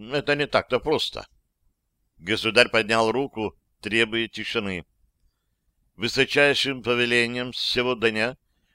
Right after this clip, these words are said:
контр-адмирал Воронцов назначается министром без портфеля моего кабинета и координатором оперативной деятельности всех специальных служб.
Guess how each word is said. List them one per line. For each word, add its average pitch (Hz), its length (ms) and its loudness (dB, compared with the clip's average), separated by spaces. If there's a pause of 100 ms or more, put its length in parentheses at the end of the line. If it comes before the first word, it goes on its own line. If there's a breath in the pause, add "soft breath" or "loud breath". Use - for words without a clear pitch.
(120)
контр-адмирал 131 880 4
Воронцов 120 520 0
назначается 120 760 2
министром 120 640 -4
без 117 220 2
портфеля 107 720 -2 (420)
моего 127 420 4
кабинета 110 760 -2 (360)
и 127 160 0
координатором 135 960 2
оперативной 120 640 -2
деятельности 123 760 -2
всех - 480 0
специальных 120 640 -2
служб. 95 460 -6